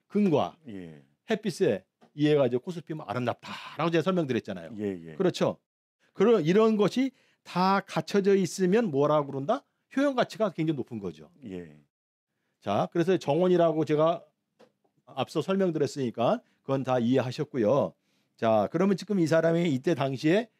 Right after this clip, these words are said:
Speaker 1: 어, 마흔일곱이니까, 마흔일곱이니까 이 신사대운부터 여기부터 한번 볼게요. 이 신사대운은, 신사대운은 한 곳에, 한 곳에 오래 있지 못하고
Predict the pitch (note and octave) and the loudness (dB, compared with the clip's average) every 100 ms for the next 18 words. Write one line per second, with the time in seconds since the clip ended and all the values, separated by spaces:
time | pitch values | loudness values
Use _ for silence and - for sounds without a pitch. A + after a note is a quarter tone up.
0 | _ - A#2 A#2 A2 C3 E3+ C3+ B2+ C#3 | _ -4 -2 0 2 2 2 2 0 0
1 | C3 B2 G#2+ A2 G#2 A2+ A#2+ F#2+ G#2+ A#2 | 0 -2 -2 2 2 2 2 0 0 0
2 | G#2+ G#2 G#2 G#2 F#2+ A2+ D#3+ A3+ _ _ | 0 0 -2 -2 -4 0 0 0 _ _
3 | A2 A2 A3 G3 D#3+ D#3+ D#3+ A#2+ B2 A#2+ | -4 -4 -2 -4 0 0 0 0 0 -2
4 | A2 - C3+ - _ _ - A2 A2 - | -6 -2 0 0 _ _ -4 0 0 -2
5 | A2 A2 F#2 - A2 F#2+ A3 - _ _ | -8 -8 -12 -2 0 0 -2 -4 _ _
6 | _ A2+ G#2+ G3+ E3 E3 A#2+ G#2 G2+ A#2+ | _ -2 0 0 2 2 2 0 0 2
7 | C3+ A#2+ G2+ - C#3+ C#3 A#2 G#2 G2 E3+ | 2 2 -2 -6 -4 -2 0 -2 0 -2
8 | B3 - _ _ _ _ _ - C#4 B3 | -2 -8 _ _ _ _ _ -6 -2 0
9 | A3+ F3 D3 D#3+ G#2 - _ _ A3 G#3+ | 0 0 2 2 0 -6 _ _ -6 -4
10 | F#3+ E3+ F3+ F#3 A2+ C3 B2 - A2 - | 0 0 0 0 2 4 2 -2 -12 -12
11 | F#2 F2 F2+ E2 D#2+ | -14 -10 -8 -8 -12